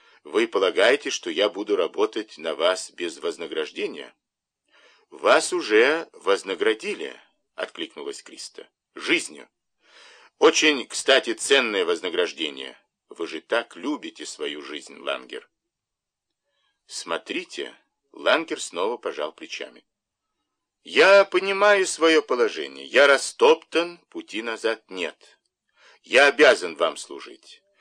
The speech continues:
Но я могу это делать пассивно, без всякого интереса, а могу проявлять инициативу. Если вы берете меня на оплату, я готов вносить вам предложения, а не дожидаться ваших вопросов".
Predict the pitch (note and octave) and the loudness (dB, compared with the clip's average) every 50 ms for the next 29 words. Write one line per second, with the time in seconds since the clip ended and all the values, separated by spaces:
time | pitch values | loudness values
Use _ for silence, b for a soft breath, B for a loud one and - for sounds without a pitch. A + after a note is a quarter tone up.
0 | b b b b b F2+ G#2+ A#2+ A#2 A#2 F#3 A3+ - G#2+ G2 A#2 B2+ A2 G2+ - | b b b b b 0 2 2 4 6 4 6 6 4 2 4 4 4 4 2
1 | G2 F2+ D#2+ F#2 F2+ E2+ E2+ - - - D#3+ D#3 - - - G2+ G#2 G#2+ F#2 F#2+ | 0 -4 -2 -2 0 0 -2 -4 0 0 0 0 0 -6 -6 -4 -4 -4 -4 -4
2 | G2 F#2+ E2 F#2 G2 - - - - F2+ F2 - - D#2+ D2 D#2 C#2+ C#2+ - - | -6 -6 -4 -4 -6 -6 -6 -2 0 0 0 0 -4 -10 -10 -10 -14 -14 -18 -16
3 | D2+ D2 D#2 E2+ - - - - C#3+ - _ - G2+ A2 A#2 A2+ A2 - - A#2+ | -10 -8 -8 -6 -8 -8 -8 -8 -8 -10 _ -2 -2 0 2 2 0 0 -2 -6
4 | C#3 - - E3+ F#3 F#3 D#3+ C3 G#2+ G#2+ A#2 - - _ - G2+ G2+ G#2+ A2+ - | -6 -4 -4 -4 -4 -4 -2 0 0 0 0 0 -6 _ -14 -12 -12 -12 -12 -12
5 | - A#2+ G#2+ - - - C2+ - - - _ _ _ _ _ _ _ _ _ _ | -8 -8 -8 -8 -10 -18 -18 -18 -18 -20 _ _ _ _ _ _ _ _ _ _
6 | _ b b b b b b b - D#2 B2+ C3 - - C3 A#2 C3 A#2+ A#2 B2 | _ b b b b b b b -4 0 0 0 0 0 0 0 0 0 2 2
7 | A#2+ B2 A#2 - - G#2 A2 G#2+ A2 A2+ A2 G#2 G2+ G2 F#2 - - E2 F#2 G#2+ | 4 2 2 0 -2 -4 -4 0 2 2 2 2 2 0 0 0 0 4 4 6
8 | C3 C3+ - F3 F3 F#3 _ _ b b b b b b - D3 G3 D#3+ - - | 4 4 0 -8 -10 -10 _ _ b b b b b b -4 2 2 4 4 4
9 | G#2+ - - B2 D#3 D#3 - - F#2 G2+ G#2 G2+ - - C3+ D3+ - C3 C#3+ C#3+ | 2 2 4 2 2 2 2 -4 -6 -4 -4 -4 -4 -8 -10 -10 -2 0 2 2
10 | C#3+ - - G#2+ G#2+ - E2+ D#2+ D2+ - E2 F2 F#2+ G#2 B2+ E3 G3 G#3+ G#3+ _ | 2 0 -4 -6 -6 -4 -4 -4 -4 -2 -2 -2 -2 -2 -2 -2 -4 -4 -6 _
11 | _ _ _ _ _ _ _ - E2+ F2 D#2+ D#2+ D#2+ - E2+ E2 E2 D#2+ - E2+ | _ _ _ _ _ _ _ -4 -4 -4 -4 -6 -6 -4 -4 -4 -4 -4 0 0
12 | - - - - D3 F#2+ E2 D#2+ - - E2+ - - - - - C#2 C2+ - - | 0 0 0 -8 -6 -2 -2 -4 -4 -6 -12 -10 -10 -10 -10 -10 -16 -16 -16 -20
13 | - | -20